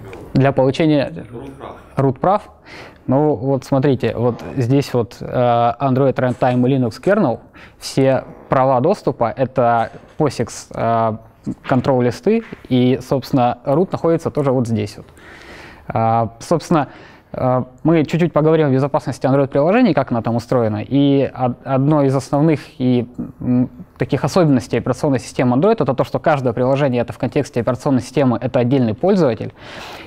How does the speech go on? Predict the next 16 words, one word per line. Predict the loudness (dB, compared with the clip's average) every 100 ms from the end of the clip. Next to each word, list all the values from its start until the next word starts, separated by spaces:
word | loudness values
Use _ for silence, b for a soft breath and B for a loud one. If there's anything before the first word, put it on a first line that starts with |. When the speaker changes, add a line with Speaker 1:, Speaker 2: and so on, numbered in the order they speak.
| -2
Speaker 2:
И, | 2 4 4 0 -6 -12
э, | 0 2 4 2 0 -6 _ -20 -16
эта | -2 0 2 0 -2 -16 _ _
парадигма, | 0 2 2 4 2 2 -2 -8 _
как | -2
раз | -2 0
модель | 2 2 2
безопасности, | 0 -2 -2 -2 0 0
она | 2 0
строится | 0 0 0 0 0 0
вот | -2 -2
отсюда | -4 0 2 2 0
и | -2 -2 0
до | -2
самого | -2 -2 0
верху. | 0 -2 -8